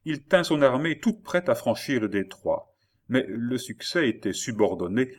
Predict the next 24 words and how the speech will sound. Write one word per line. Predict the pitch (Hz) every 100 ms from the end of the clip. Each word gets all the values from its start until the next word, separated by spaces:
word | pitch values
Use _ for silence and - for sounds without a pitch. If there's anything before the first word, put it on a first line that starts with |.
| _
à | 107
l'exécution | 104 95 101 - 95 - 127 113
d'un | 95
plan | 90 - 92
si | 80 - 101
vaste | 123 147 - - 117 - - - -
qu'on | 143
ne | 127
croyait | 117 - 120 110
pas | 131
possible | - 92 - 120 123 98
qu'il | - 104
ne | 98
fût | 87 - 123
dérangé, | 101 87 87 85 110 131 98
soit | - 113 - -
par | 82
des | 87 85
incidents, | 107 - 95 80 110 127 - - -
soit | - 131
par | - 92
des |
chances | 85 - 117 95
imprévues. | 95 - 95 80 90 80